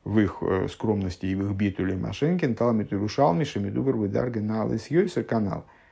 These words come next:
В отличие от Иерусалимского Талмуда, который, как мы сказали выше, рассуждает о более высокой проблеме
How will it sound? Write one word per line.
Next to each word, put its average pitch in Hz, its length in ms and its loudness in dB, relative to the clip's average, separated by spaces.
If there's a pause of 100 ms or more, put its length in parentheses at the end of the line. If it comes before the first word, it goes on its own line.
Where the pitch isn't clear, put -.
(920)
В 113 100 4
отличие 104 680 2
от - 280 0
Иерусалимского 104 680 2
Талмуда, 160 480 2
который, 139 360 4
как 117 180 -2
мы 110 100 -2
сказали 104 420 2
выше, 139 280 2
рассуждает 107 720 0
о 107 120 -2
более 117 360 6
высокой 110 540 2
проблеме 101 680 2